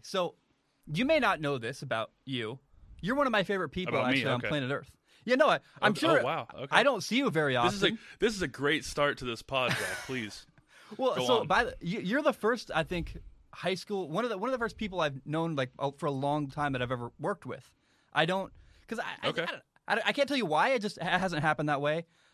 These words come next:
Speaker 1: Um, but I, I, I like you, and I, I'll see you maybe once a year. covid ruined that even more. But every time I see
Speaker 2: Sure
Speaker 1: you, it's
Speaker 2: did.
Speaker 1: like we pick up right where we left off. I love it. I love hearing your passion about M M A and hockey.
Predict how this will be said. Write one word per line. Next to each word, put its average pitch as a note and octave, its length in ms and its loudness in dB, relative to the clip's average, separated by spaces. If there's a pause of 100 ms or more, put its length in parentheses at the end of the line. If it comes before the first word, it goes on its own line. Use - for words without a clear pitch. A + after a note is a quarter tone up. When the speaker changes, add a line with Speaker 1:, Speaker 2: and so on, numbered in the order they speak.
(140)
Speaker 1:
Um, D#3 320 0
but D#3+ 120 2
I, F3+ 200 4 (240)
I, F#3+ 140 4 (140)
I E3+ 80 2
like G3 240 0
you, D#3 60 0
and C#3 80 4
I, E3+ 100 4
I'll F#3+ 180 0
see A3+ 160 -4
you A#3 100 0
maybe F#3+ 180 -2
once E3+ 300 -4
a F3+ 40 -4
year. E3 260 -2
covid E3 340 0
ruined D#3 240 -2
that D3+ 160 4
even D3 160 -2
more. D3+ 320 -2 (360)
But D#3+ 140 2
every G3 140 2
time C#4 120 2
I A#3 60 0
see B3+ 160 -4
Speaker 2:
Sure B3 120 2
Speaker 1:
you, E3+ 40 2
it's D3 80 0
Speaker 2:
did. F#3+ 60 2
Speaker 1:
like E3+ 60 -4
we F3+ 80 -2
pick G3 140 -6
up D3+ 140 -2
right F3 100 0
where F#3 80 -2
we F#3 80 -2
left F3+ 200 -4
off. C#3 320 0 (120)
I D3 120 4
love D3+ 240 2
it. D3+ 200 -2
I C3+ 120 2
love D#3 180 0
hearing D#3+ 200 -2
your D3 80 -4
passion C#3+ 320 0
about C#3 140 -2
M C#3+ 80 -2
M C#3+ 100 -2
A C#3 120 -2
and B2+ 80 -4
hockey. C#3+ 480 -4